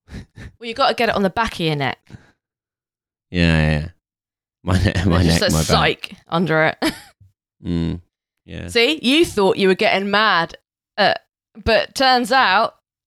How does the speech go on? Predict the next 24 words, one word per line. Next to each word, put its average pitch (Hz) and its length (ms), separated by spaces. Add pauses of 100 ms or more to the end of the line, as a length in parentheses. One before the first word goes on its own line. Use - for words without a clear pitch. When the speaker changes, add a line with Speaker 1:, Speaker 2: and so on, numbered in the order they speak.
(920)
Speaker 2:
Who's 120 240
the 117 100
real 120 260
racist? 90 840
Speaker 1:
turns 302 300
out 233 360
it's - 160
still 285 300
a - 20
little 254 280
bit 175 200
weird 147 360
for - 160
me 151 160
to - 160
have 143 240
this - 240
because 143 600 (360)
Speaker 2:
Yeah. 85 380 (460)
Speaker 1:
I'm 180 140
almost 160 360
certainly 156 380
not 156 140
Hindu. 175 480